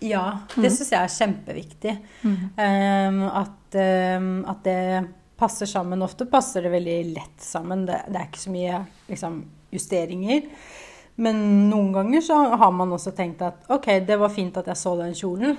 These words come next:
Speaker 2: Mm.
Speaker 1: Fordi den er kanskje helt sånn, bare sånn tykk silke, helt sånn ren. Eller, eh, og da kan det være fint med en bukett som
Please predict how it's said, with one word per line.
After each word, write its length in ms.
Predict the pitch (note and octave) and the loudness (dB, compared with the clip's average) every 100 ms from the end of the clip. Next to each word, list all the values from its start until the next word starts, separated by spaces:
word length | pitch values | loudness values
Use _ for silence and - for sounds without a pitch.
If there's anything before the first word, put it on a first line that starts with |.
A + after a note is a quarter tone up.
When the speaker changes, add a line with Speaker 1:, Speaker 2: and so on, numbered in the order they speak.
| - | 2
Speaker 2:
Mm. 360 | C4 B3+ G#3+ - - _ | 4 4 2 -2 -20 _
Speaker 1:
Fordi 640 | - G#3 F#3 F3+ F3+ F3 F3 | -8 -4 -2 0 0 -2 -2
den 160 | F#3 F3+ | -4 -4
er 120 | F3 - | -8 -10
kanskje 240 | G3 F3+ F3+ - - | -10 -8 -10 -14 -12
helt 440 | G3 F#3 F3+ F#3 - | -8 -6 -6 -8 -8
sånn, 560 | F#3+ F3 F3 F3 F3 - | -8 -8 -8 -8 -10 -4
bare 360 | G3 E3+ E3+ E3 | -2 -2 -6 -8
sånn 200 | F#3 D#3 | -10 -12
tykk 280 | D3+ E3 - | -14 -20 -18
silke, 460 | - F#3+ E3+ - F3+ | -12 -10 -10 -10 -8
helt 180 | F3 F3 | -8 -8
sånn 200 | E3+ E3+ E3+ | -12 -8 -4
ren. 480 | F3+ F#3+ G3+ G3+ G3+ - - - - - | -2 0 -2 -4 -8 -20 -20 -20 -20 -8
Eller, 840 | G3 F#3 F3+ F3 F3 F3 E3+ E3+ | -4 -2 -2 -4 -4 -4 -4 -4
eh, 360 | F3 F3 F3 E3+ | -4 -4 -6 -4
og 60 | F#3+ | 0
da 120 | G#3 | 0
kan 120 | G#3+ | 0
det 80 | G#3 | -2
være 100 | F#3 F#3+ | -2 -4
fint 280 | F3 F3+ F#3 | -8 -8 -8
med 100 | F3 | -8
en 60 | |
bukett 320 | E3+ F3 E3 | -6 -8 -8
som 280 | - F3 E3+ | -8 -8 -8